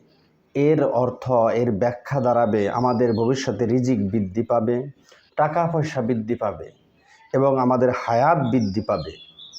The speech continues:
আমাদের টাকা পয়সা এবং বৃদ্ধি পাবে, রিজিক বৃদ্ধি পাবে এবং হায়াত বৃদ্ধি পাবে। স্বপ্নে যদি আমরা কেউ ধান কাটতে দেখি,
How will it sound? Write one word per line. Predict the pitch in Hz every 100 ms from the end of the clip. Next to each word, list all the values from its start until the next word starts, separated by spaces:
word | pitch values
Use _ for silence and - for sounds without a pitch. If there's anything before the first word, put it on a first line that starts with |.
| - -
আমাদের | - 120 117 135 -
টাকা | 127 143 139
পয়সা | 143 135 - 131 127 131 - _ _ _ _ _ _ _ _ _ -
এবং | 127 117 120 - 120
বৃদ্ধি | 131 117 123
পাবে, | 123 110 117
রিজিক | 123 127 143 123
বৃদ্ধি | 127 110 123
পাবে | 123 107 110
এবং | 110 113
হায়াত | - 110 110 135 127
বৃদ্ধি | 117 85 92
পাবে। | 92 85 - _ _ _ _ _ _ _ _ _ _ _ _ _ _ _ _ _
স্বপ্নে | - 160 151 170 180
যদি | 185 175
আমরা | 165 143 120 110 107 - - -
কেউ | 131 120 95
ধান | - 123 143 165 156
কাটতে | 160 165 180 - 196
দেখি, | 147 123 -